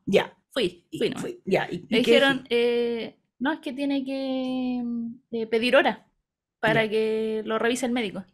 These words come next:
Speaker 1: Ya.
Speaker 2: Ya, me dieron como pa' dos semanas después.
Speaker 1: Ya.
Speaker 2: Y cuando fui al cefam, me dicen, "No, esto lo tiene que hacer en fonasa".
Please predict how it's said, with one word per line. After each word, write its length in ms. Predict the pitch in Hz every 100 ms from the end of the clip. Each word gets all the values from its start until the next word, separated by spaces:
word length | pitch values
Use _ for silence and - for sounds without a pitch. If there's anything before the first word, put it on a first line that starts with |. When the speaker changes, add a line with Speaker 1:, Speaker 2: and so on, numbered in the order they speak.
| -
Speaker 1:
Ya. 380 | 160 165 254 - _ _ _ _ _ _ _ _ _ -
Speaker 2:
Ya, 100 | 415 403 _ -
me 160 | 233
dieron 240 | 269 302 277
como 200 | 262 247
pa' 140 | 254
dos 140 | 330
semanas 340 | 359 339 330 311
después. 320 | 294 180 147 - - -
Speaker 1:
Ya. 360 | 165 151 151 214
Speaker 2:
Y 80 | 202
cuando 280 | 226 220
fui 220 | 220 262 285
al 100 | 285
cefam, 560 | 302 302 339 359 311
me 140 | 254 247
dicen, 420 | 262 262 247 226
"No, 180 | 311 349
esto 200 | - 269
lo 120 | 247
tiene 180 | 254 254
que 60 | 247
hacer 180 | 262
en 80 | 247
fonasa". 520 | 240 202 208 185 -